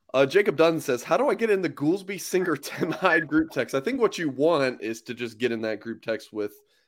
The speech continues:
with those two, because I don't, you know, they, they just kinda chit chat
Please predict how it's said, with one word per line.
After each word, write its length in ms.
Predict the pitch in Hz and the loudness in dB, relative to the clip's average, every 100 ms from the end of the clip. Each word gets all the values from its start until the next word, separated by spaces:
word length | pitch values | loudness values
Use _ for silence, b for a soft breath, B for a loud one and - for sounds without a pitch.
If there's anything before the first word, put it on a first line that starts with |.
| _ | _
with 160 | 120 117 | -6 2
those 300 | 123 117 117 | 4 4 0
two, 280 | - 104 101 | -8 -6 -6
because 440 | 110 - 104 104 120 | -8 -2 -2 -2 -2
I 120 | 123 | 0
don't, 280 | 110 104 - _ - 104 - | 0 -4 -8 _ -12 -10 -8
you 140 | 120 | -4
know, 80 | 104 | -2
they, 240 | 104 117 117 _ | 0 0 -2 _
they 140 | 117 | -2
just 180 | 107 - | -2 -4
kinda 280 | - 98 82 _ _ _ _ _ | -6 -6 -6 _ _ _ _ _
chit 380 | - - 151 - | -10 0 0 0
chat 440 | - 110 104 95 | -6 -4 -4 -6